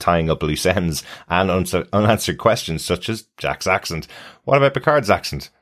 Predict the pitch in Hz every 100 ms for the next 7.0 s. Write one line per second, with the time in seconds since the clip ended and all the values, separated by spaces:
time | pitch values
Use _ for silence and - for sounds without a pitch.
0 | _ - 78 113 151 147 147 151 151 101
1 | 131 143 127 - 135 - 143 170 202 208
2 | 110 - - 131 - - 175 185 170 -
3 | 92 80 110 120 117 - 113 117 110 104
4 | 104 95 85 95 92 85 85 90 78 71
5 | 82 87 - - 82 78 73 76 - 73
6 | 73 73 - 69 69 73 69 - 78 71